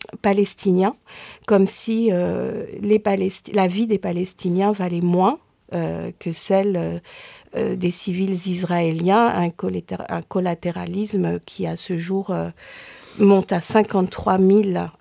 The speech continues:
euh, victimes, euh, en Palestine. Pardonnez-moi pour cette question un peu longue. Je voudrais qu'on revienne sur le rôle joué <laughs> par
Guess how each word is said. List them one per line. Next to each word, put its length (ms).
euh, 200
victimes, 800
euh, 500
en 100
Palestine. 580
Pardonnez-moi 600
pour 160
cette 240
question 480
un 140
peu 220
longue. 460
Je 140
voudrais 320
qu'on 160
revienne 460
sur 200
le 100
rôle 280
joué 380
<laughs> 0
par 280